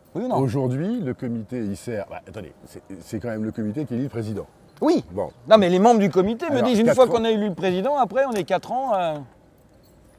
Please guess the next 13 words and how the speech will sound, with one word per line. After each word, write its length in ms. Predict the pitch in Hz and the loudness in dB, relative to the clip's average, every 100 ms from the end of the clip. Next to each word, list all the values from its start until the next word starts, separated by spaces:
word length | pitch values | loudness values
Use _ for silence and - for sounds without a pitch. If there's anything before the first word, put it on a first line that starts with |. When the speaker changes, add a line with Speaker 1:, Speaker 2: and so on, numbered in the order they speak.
| _ _ _ _ - | _ _ _ _ -10
Speaker 2:
Alors, 260 | 120 104 85 _ | -8 -6 -10 _
Speaker 1:
à 40 | 127 | -14
signer 220 | - 156 | -8 -6
en 40 | |
bas 80 | 147 | -4
de 40 | 139 | -6
la 80 | |
page. 280 | 139 143 135 - - _ | -4 -6 -8 -18 -20 _
C'est 140 | - 117 | -12 -8
vrai 120 | 185 | -8
ou 60 | |
pas ? 200 | 214 143 - | -6 -8 -10
Speaker 2:
m-, 80 | 151 | -18